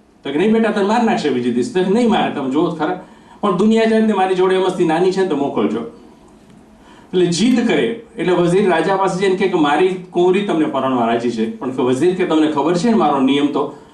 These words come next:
કે બીજે દિવસે સવાર નહીં જોવે." તો કે, "ભલે ના જોવે." એણે નક્કી કર્યું છે કે તમને જ પરણવું.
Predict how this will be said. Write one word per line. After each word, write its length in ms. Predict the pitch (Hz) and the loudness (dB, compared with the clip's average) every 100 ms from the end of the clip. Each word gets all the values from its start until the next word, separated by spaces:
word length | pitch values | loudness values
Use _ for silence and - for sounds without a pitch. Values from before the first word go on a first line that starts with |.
| - - | -14 -4
કે 80 | |
બીજે 220 | 156 156 175 | 0 2 0
દિવસે 180 | 160 | -2
સવાર 320 | - 139 147 214 | -2 0 2 2
નહીં 140 | 233 | 2
જોવે." 400 | 180 123 104 - - - - - _ - - | 2 2 0 -4 -12 -20 -20 -20 _ -20 -4
તો 80 | 175 | -2
કે, 140 | 180 | 0
"ભલે 280 | 233 302 294 | 2 2 2
ના 180 | 220 - | 2 0
જોવે." 240 | 123 104 110 - - - | -4 -4 -8 -12 -16 -4
એણે 160 | 233 240 | 0 0
નક્કી 260 | 247 247 | 0 -2
કર્યું 200 | 233 226 | 0 2
છે 120 | 220 | 2
કે 80 | 196 | 0
તમને 300 | 190 202 226 | 0 0 2
જ 120 | 214 | 2
પરણવું. 600 | - 190 190 165 135 - | 0 0 2 0 -2 -8